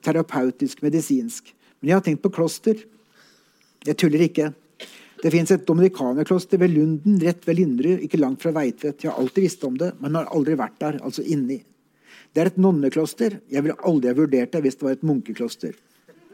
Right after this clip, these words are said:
Men du kan altså legge deg inn der. Ikke lenge da, ei uke, mer kanskje.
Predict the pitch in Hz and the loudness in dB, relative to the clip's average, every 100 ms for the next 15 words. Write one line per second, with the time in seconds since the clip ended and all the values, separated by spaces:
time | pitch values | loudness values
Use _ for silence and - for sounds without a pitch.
0 | - - - - - - - 170 180 196 | -20 -20 -20 -20 -20 -20 -2 2 4 4
1 | 165 156 202 220 165 139 180 226 147 131 | 4 4 4 4 4 2 4 4 2 0
2 | 110 - _ _ - 160 202 190 160 143 | -6 -20 _ _ -6 2 4 4 4 2
3 | 131 156 160 175 143 214 208 151 180 214 | 0 2 2 4 2 0 0 0 0 -2
4 | 185 202 185 220 | -2 -2 0 -2